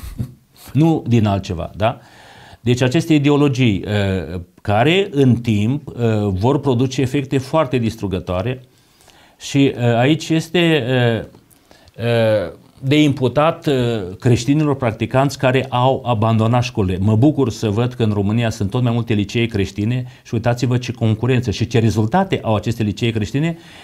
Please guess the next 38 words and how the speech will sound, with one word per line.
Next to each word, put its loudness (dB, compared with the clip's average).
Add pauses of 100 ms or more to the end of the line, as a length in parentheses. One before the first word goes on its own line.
care 2 (260)
pun 4
cumva 2
la 2
adăpost 2
copiii 2
care 2
sunt, -2
uh, 0
inocenți, 0
care 0
sunt 2
naivi, 2 (360)
care 2
cred... 0
Uh, 2 (500)
chiar, 2
uh, 0
am 2
primit 0
un 0
material, 2 (680)
uh, -16
cum 2
niște 2
activiști, 0
uh, 0 (240)
chiar 2
așa, 0
spală 0
pe -2
creier 0
copiii 0 (260)
și 0
la 2
sfârșitul 2
prezentării 2
copiii -2